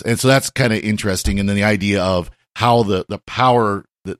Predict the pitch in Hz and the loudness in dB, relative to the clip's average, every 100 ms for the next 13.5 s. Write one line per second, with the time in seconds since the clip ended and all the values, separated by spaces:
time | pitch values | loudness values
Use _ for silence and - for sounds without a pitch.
0 | _ 107 - 143 147 120 107 - 120 110 | _ -12 0 2 4 2 -2 -2 0 0
1 | - 101 95 92 - 120 107 - 110 113 | -2 -6 -4 -6 -4 -4 -4 -4 -4 -4
2 | - 107 98 - 87 113 127 98 - 95 | -4 -4 -4 -6 -6 -6 -6 -8 -8 -8
3 | 92 85 82 - 82 85 101 107 - 87 | -6 -4 -4 -6 -8 -4 -2 -2 -4 -6
4 | 87 - - _ _ _ - 110 117 113 | -6 -8 -12 _ _ _ -4 -2 -2 -2
5 | - 117 101 101 98 95 - 110 107 92 | 0 0 0 0 0 -4 -6 -4 -2 -2
6 | - 104 92 90 85 - 135 165 170 - | -4 -4 -2 -2 -2 -2 -2 -2 -4 -10
7 | - - 185 196 190 170 - - - 143 | -14 -2 2 4 4 2 -2 -10 -2 2
8 | 139 117 101 101 98 87 95 - 98 95 | 2 2 0 0 -2 -2 -4 -2 -4 -4
9 | 104 - _ _ 98 92 95 92 98 107 | -6 -12 _ _ -6 -4 -4 -4 -2 -2
10 | 104 107 98 78 98 - 95 104 - 107 | -2 -2 -2 -4 -6 -4 -4 -4 -4 -4
11 | 90 92 113 104 - - - 143 120 123 | -4 -2 -2 -2 -6 -10 -2 0 2 2
12 | 104 104 113 104 104 - 110 101 101 104 | 2 -2 -4 -4 -4 -2 0 0 -2 -4
13 | 95 92 90 - - | -4 -2 -2 -6 -10